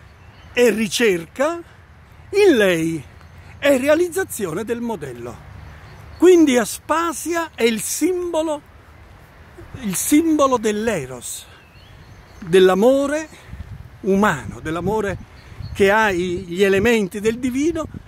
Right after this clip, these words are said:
ma che si realizza umanamente. Quindi è un modello, un modello,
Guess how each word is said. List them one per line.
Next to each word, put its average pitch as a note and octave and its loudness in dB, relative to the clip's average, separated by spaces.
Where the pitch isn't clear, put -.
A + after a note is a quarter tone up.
ma A#3 -6
che A3 -10
si A#3 -12
realizza D#3 -6
umanamente. F3+ -4
Quindi C#4 2
è A#3 -2
un C4 2
modello, G3+ 0
un G#3+ -4
modello, A3+ 2